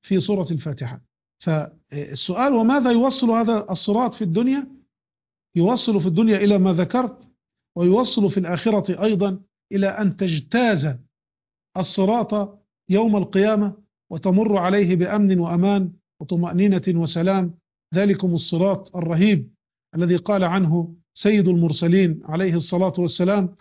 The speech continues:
"ويضرب الصراط بين ظهري جهنم فأكون أول من يجيزها، ولا يتكلم يومئذ إلا الرسل، ودعوى الرسل يومئذ: 'اللهم سلم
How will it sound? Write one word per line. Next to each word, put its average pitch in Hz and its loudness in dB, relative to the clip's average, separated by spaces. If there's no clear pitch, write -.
"ويضرب 190 2
الصراط 180 -2
بين 165 0
ظهري 175 0
جهنم 190 2
فأكون 185 -2
أول 170 0
من 208 2
يجيزها، 190 2
ولا 254 -2
يتكلم 202 0
يومئذ 185 2
إلا 185 2
الرسل، 180 0
ودعوى 185 0
الرسل 185 0
يومئذ: 175 2
'اللهم 185 0
سلم 175 0